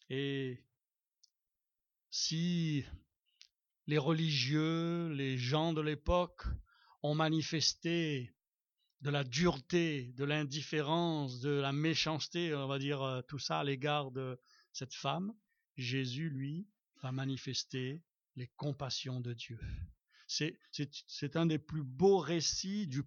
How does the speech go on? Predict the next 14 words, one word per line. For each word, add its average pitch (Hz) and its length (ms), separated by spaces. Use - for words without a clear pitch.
pardon 180 680
et 139 80
de 135 80
la 135 160
grâce 135 520
que 143 100
Dieu 127 260
accorde. 104 580
Hein, 131 140
quand 127 200
on 131 100
lit 131 140
ce - 120
passage, 135 640